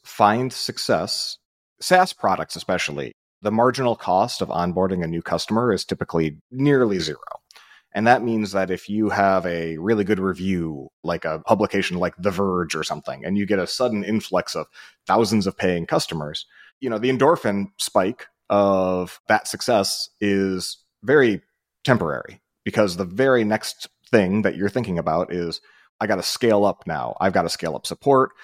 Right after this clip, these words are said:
I've gotta make sure that this thing is able to handle the increase in volume." And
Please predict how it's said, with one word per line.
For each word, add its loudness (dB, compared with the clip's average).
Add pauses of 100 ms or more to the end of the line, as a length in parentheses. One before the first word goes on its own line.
(200)
I've 4
gotta 4
make -4
sure -4
that -10
this -4
thing -2
is -2
able -2
to -2
handle 0
the -6
increase -8
in -10
volume." 4 (840)
And 2